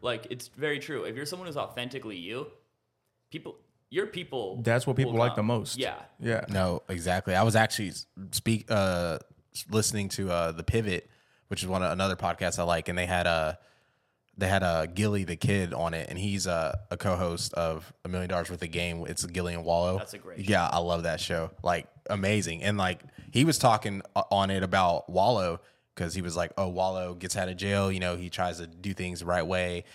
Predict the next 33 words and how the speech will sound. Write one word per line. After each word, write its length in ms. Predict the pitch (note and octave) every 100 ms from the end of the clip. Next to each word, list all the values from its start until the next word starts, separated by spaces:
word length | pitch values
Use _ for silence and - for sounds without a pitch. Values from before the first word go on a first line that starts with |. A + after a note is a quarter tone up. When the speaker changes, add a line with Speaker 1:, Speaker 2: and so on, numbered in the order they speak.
| -
Speaker 3:
and, 140 | D#2 E2
you 60 |
know, 220 | D#2 D#2 - _ _ -
get 140 | G#2+
on 200 | F#2+ F2+
social 280 | - F2 F#2+
media 220 | F#2 F#2
and 60 | F2
just 160 | -
like, 180 | E2+ F2
'Oh, 200 | B2 C3+
well, 100 | B2+
you 100 | A#2+
need 140 | B2 A#2+
to 60 | A2+
do 120 | A2
this 240 | A2 -
and 120 | F#2
that.'" 240 | G2 G#2+ C2+
And 100 | F2+
then 180 | F2 E2+ _ _ _ -
Gilly 180 | A2 A#2
was 80 |
like, 140 | F#2+ E2
"Nah, 300 | F#2+ A2 G2
like, 220 | E2+ D#2+
you 140 | E2+ A#2+
gotta 180 | B2+ A2
give 180 | G#2+
them 140 | F#2+ E2+
who 140 | G2
you 280 | E2+ F#2 G#2
are." 240 | E2 D#2+